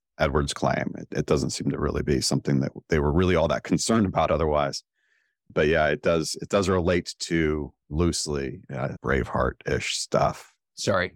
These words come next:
Speaker 2: Sorry, I feel like I should apologize for asking that question, but I can't help but picturing the, when, when I see the names, I picture the characters.
Speaker 1: It, yeah, that movie. Yeah,
Speaker 2: Um,
Speaker 1: it's something.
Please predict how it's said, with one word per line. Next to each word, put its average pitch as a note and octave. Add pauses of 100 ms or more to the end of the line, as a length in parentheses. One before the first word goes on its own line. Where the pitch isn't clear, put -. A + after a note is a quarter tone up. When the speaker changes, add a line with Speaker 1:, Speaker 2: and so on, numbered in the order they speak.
(140)
Speaker 2:
Sorry, F2+
I F2
feel F#2+
like E2+
I F2
should F2+
apologize E2+
for F2
asking F2
that E2
question, F2
but F2+
I F#2
can't F#2+
help F2+
but F2
picturing G#2
the, F2
when, G2
when G2+
I G2+
see -
the G#2
names, G2+
I F2
picture G2
the E2+
characters. F#2
Speaker 1:
It, D#3+
yeah, E2+
that D#2
movie. - (180)
Yeah, -
Speaker 2:
Um, F#2
Speaker 1:
it's F#2+
something. -